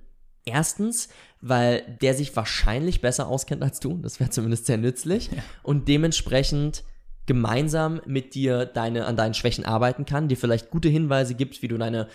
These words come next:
Speaker 1: deine Fertigkeiten verbesserst und wie du wirklich von A nach B kommst. Der kann dir den Fahrplan legen. Auch wenn das vielleicht ein öffentliches Programm in gewissem Maße kann,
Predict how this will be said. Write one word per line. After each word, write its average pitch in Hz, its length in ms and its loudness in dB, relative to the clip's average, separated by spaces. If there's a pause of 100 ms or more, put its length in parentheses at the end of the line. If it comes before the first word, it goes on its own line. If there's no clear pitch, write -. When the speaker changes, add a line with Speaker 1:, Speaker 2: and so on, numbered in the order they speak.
(140)
Speaker 1:
deine 110 180 0
Fertigkeiten 127 580 -2
verbesserst 131 480 -2
und 123 140 -6
wie 131 40 -4
du 123 140 -2
wirklich 120 220 -6
von - 120 -6
A 113 140 -4
nach 110 160 -4
B 143 180 0
kommst. 143 380 -2
Der 175 60 -4
kann 127 200 -2
dir 135 80 4
den 117 140 0
Fahrplan 113 520 -2
legen. 139 420 0 (1080)
Auch 170 180 2
wenn 190 120 0
das 196 160 -2
vielleicht 175 260 2
ein - 80 -4
öffentliches 175 480 0
Programm 131 320 -2
in 120 80 -2
gewissem 143 320 0
Maße 113 300 -2
kann, 139 440 -2